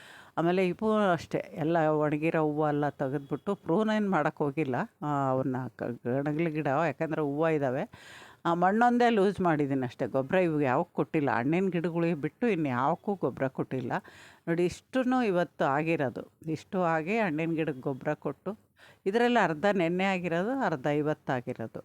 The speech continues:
ಆಮೇಲೆ ನ-, ಆ ಕಡೆ ನಾನು ಹಣ್ಣಿನ ಗಿಡಗಳ ಹತ್ರ ಪಾಟ್‌ಗಳು ಚೇಂಜ್ ಮಾಡ್ತಾ ಇದ್ದೀನಲ್ಲ, ಇದೊಂದು ಸಾಲಿದೆ ನೋಡಿ, ಇದೊಂದು ಸಾಲಿದೆ, ಇದೊಂದು ಸಾಲು ಇನ್ನೊಂದೇ ದಿನಕ್ಕೆ ಮುಗ್ದೋಗುತ್ತೆ. ಅದಾದ್ಮೇಲೆ ನಾನು ರೀಪಾಟು, ಇನ್ನು ದೊಡ್ಡ ದೊಡ್ಡ, ದೊಡ್ಡ ಗಿಡ,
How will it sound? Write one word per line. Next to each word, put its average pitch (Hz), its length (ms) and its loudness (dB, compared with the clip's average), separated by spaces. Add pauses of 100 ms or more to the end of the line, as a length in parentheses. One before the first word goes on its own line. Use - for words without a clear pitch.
(120)
ಆಮೇಲೆ 160 360 -2 (380)
ನ-, - 180 -8 (640)
ಆ 156 120 4
ಕಡೆ 226 260 2
ನಾನು 185 260 2
ಹಣ್ಣಿನ 165 320 0
ಗಿಡಗಳ 185 360 -2
ಹತ್ರ 175 240 -4
ಪಾಟ್‌ಗಳು 160 500 -2
ಚೇಂಜ್ 147 340 -4
ಮಾಡ್ತಾ 151 300 -4
ಇದ್ದೀನಲ್ಲ, 143 340 -4 (100)
ಇದೊಂದು 185 420 0
ಸಾಲಿದೆ 156 420 0
ನೋಡಿ, 113 260 -10 (220)
ಇದೊಂದು 151 400 -4
ಸಾಲಿದೆ, 147 480 -2 (120)
ಇದೊಂದು 156 320 -4
ಸಾಲು 175 220 -2
ಇನ್ನೊಂದೇ 156 540 0
ದಿನಕ್ಕೆ 165 340 -4
ಮುಗ್ದೋಗುತ್ತೆ. 143 640 -4 (520)
ಅದಾದ್ಮೇಲೆ 185 720 2
ನಾನು 170 260 2
ರೀಪಾಟು, 156 520 -2 (520)
ಇನ್ನು 143 220 -6 (340)
ದೊಡ್ಡ 139 200 -4
ದೊಡ್ಡ, 143 260 -2 (420)
ದೊಡ್ಡ 135 220 -2
ಗಿಡ, 147 200 -4